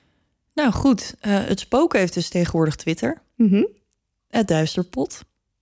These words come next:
Speaker 1: Hij heeft, eh, van de week iets getweet.
Speaker 2: Heeft hij wat getweet?
Speaker 1: Ja.
Speaker 2: Wat
Speaker 1: Weet
Speaker 2: heeft hij getweet dan?
Speaker 1: Hij heeft iets geretweet van iemand en hij noemde het tweet tweet.
Speaker 2: <laughs> Oh, typisch.
Speaker 1: Dus nou ja, jongens,
Speaker 2: Hmm.
Speaker 1: dat was het, eh, spook.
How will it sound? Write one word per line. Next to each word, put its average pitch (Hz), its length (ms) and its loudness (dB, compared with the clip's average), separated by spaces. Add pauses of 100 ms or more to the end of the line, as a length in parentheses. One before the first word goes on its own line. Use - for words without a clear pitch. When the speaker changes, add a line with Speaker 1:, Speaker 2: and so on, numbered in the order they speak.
(280)
Speaker 1:
Hij 190 120 0
heeft, 185 220 2
eh, 185 180 4
van 226 220 2
de 226 60 6
week 294 400 0
iets - 220 -4
getweet. 269 520 -4
Speaker 2:
Heeft 269 260 2
hij 370 100 4
wat 370 160 4
getweet? 285 460 4
Speaker 1:
Ja. 277 240 2 (160)
Speaker 2:
Wat 269 120 2
Speaker 1:
Weet 247 80 6
Speaker 2:
heeft 220 140 4
hij 208 100 4
getweet 185 360 2
dan? 185 300 0 (100)
Speaker 1:
Hij 240 120 2
heeft 240 180 2
iets 233 180 -2
geretweet 233 600 2
van 220 140 4
iemand 214 340 4
en 196 160 2
hij 190 180 4
noemde 208 400 6
het 196 200 0 (220)
tweet 285 280 0
tweet. 302 380 -2
Speaker 2:
<laughs> - 720 2 (1700)
Oh, 220 160 2 (100)
typisch. 185 560 0 (800)
Speaker 1:
Dus 220 220 2
nou 208 140 4
ja, 190 120 4
jongens, 208 280 6
Speaker 2:
Hmm. 240 80 6
Speaker 1:
dat 226 160 4
was 208 180 2
het, 202 200 -4
eh, 175 240 4
spook. 220 480 -4